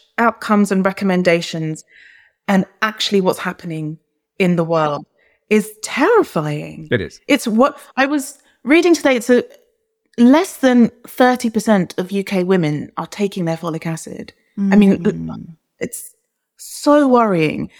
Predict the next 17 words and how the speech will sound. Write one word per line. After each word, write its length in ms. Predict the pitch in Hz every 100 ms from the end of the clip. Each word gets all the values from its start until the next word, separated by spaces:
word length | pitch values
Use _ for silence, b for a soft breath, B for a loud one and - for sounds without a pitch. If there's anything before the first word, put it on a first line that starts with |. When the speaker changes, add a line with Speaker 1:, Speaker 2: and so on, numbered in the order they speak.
| B
Speaker 1:
And, 220 | 233 262
and 140 | 240 254
that's, 300 | 370 - - -
you 60 |
know, 100 | 202
one 220 | 180 196 214
of 80 |
the 60 | 196
nutrients 400 | 190 185 180 -
that 240 | 175 - b b -
everybody 380 | 190 185 170 175
knows 360 | 233 294 285
about, 360 | 247 247 233 202
we're 100 | 180
well 240 | 175 170
aware, 520 | 165 185 262 254 247 240
even 360 | 240 233 214